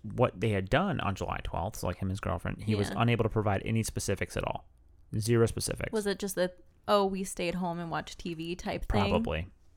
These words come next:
Speaker 2: Which sucks for people who that's what they actually do.
Speaker 1: Well, <laughs> it's,
Speaker 2: Because
Speaker 1: it's a terrible alibi.
Speaker 2: Yeah.
Speaker 1: Don't ever commit a crime or be accused of a
Speaker 2: There's
Speaker 1: crime.
Speaker 2: there's no way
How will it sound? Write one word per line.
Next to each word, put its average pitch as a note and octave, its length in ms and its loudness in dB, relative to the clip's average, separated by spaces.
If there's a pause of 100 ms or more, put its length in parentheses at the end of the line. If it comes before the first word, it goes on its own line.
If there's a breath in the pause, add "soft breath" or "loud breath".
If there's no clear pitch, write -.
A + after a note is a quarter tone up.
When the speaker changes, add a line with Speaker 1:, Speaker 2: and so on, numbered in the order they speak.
(840 loud breath)
Speaker 2:
Which B3+ 200 0
sucks B3+ 260 0
for C#4+ 160 -6
people A3+ 380 2
who F#3 420 0 (100)
that's F#3 180 0
what F#3+ 100 -8
they D#3 160 -2
actually F#3 480 0
do. B3 320 -4 (220)
Speaker 1:
Well, C3+ 180 4
<laughs> - 480 8
it's, - 220 -4
Speaker 2:
Because A#3 560 12
Speaker 1:
it's - 100 -2
a A#2 40 4
terrible B2+ 360 12
alibi. G2 460 10
Speaker 2:
Yeah. F3+ 260 8
Speaker 1:
Don't C3+ 140 12
ever C#3 160 10
commit C3 220 8
a A#2+ 40 10
crime A2 260 8
or G#2 60 4
be G2+ 100 4
accused G2+ 300 6
of - 20 2
a - 20 0
Speaker 2:
There's G2 100 0
Speaker 1:
crime. F#2 240 0 (800 loud breath)
Speaker 2:
there's G3 220 4
no A#3 240 10
way F#3+ 460 4